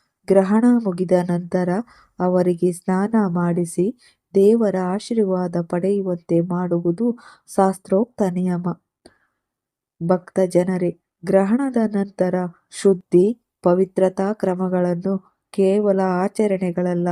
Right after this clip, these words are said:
ಅವು ದೇಹ ಮತ್ತು ಮನಸ್ಸು,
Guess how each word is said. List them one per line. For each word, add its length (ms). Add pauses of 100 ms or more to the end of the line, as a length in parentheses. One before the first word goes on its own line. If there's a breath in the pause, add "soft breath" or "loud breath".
(420 soft breath)
ಅವು 420
ದೇಹ 340 (500)
ಮತ್ತು 520 (260)
ಮನಸ್ಸು, 600